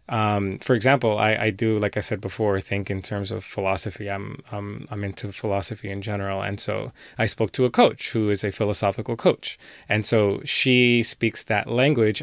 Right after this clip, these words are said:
I speak that language, and so we would be a nice match. But really, the work you're doing and the work she's doing, once you translate the languages, <laughs> right, is kind of the same. Um, in, in a lot of ways. I'm not saying that every aspect is the same, but there are a lot of similarities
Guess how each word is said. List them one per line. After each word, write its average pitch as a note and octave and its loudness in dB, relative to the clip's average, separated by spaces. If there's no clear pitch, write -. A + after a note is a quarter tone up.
I A2 2
speak A#2 -4
that G2 -2
language, A#2+ 2
and B2+ -2
so A#2 4
we G#2+ 0
would A2 0
be G#2+ 0
a G2+ -2
nice G2 -4
match. C3+ 4
But A2+ -2
really, C3 2
the A#2+ 2
work B2+ 2
you're D3+ 6
doing G2+ 2
and A#2+ 0
the A2+ 2
work A#2 0
she's G3 0
doing, G#2+ -2
once C#3 4
you A#2 2
translate C3 2
the A2+ -6
languages, A2+ 0
<laughs> A2 0
right, C#3 4
is - -6
kind A#3 4
of A#3 -2
the G3+ 0
same. D#3 0
Um, A#2+ 4
in, C3 4
in C#3+ 4
a C#3 8
lot D3+ 6
of D#3 0
ways. B2 4
I'm C3 4
not D3+ 6
saying D3 2
that A#2+ 2
every A2 2
aspect G#2 0
is G2+ -4
the A2 -8
same, B2 2
but G#2 0
there A#2+ 2
are A2 4
a G2+ 0
lot G#2+ 2
of G#2+ -8
similarities G#2 0